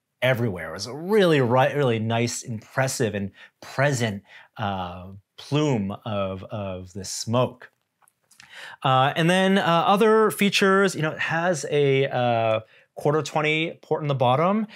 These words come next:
although this, not the great design, because if you take, like, a standard, like, Joby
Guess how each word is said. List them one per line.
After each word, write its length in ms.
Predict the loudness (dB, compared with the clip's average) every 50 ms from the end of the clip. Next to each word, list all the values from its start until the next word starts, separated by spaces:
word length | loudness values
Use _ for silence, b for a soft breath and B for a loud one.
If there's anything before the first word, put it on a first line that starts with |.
| B B B B
although 460 | 0 2 4 6 6 4 4 2 -2 -8 -20 B B B B B B B -8
this, 520 | -2 2 2 4 4 2 0 -2 -4 -8 _ _ _ _ _ _ _ _ _ -6
not 300 | -2 0 2 2 2 0
the 40 | 0
great 220 | 2 2 2 2
design, 480 | 2 0 2 4 4 4 4 2 2 0
because 500 | -2 -2 -2 0 2 4 4 4 2 0
if 60 | -2
you 120 | -4 -4 -4
take, 520 | -4 -2 0 0 0 0 0 -4 -8 -12
like, 160 | -10 -8 -6
a 80 | -6 -6
standard, 960 | -6 -6 -6 -4 -2 -2 0 0 0 0 2 2 2 2 2 2 0 -2 -4
like, 180 | -6 -8 -8 -6
Joby 680 | -4 -2 -2 0 0 0 0 0 0 0 0 -2 -4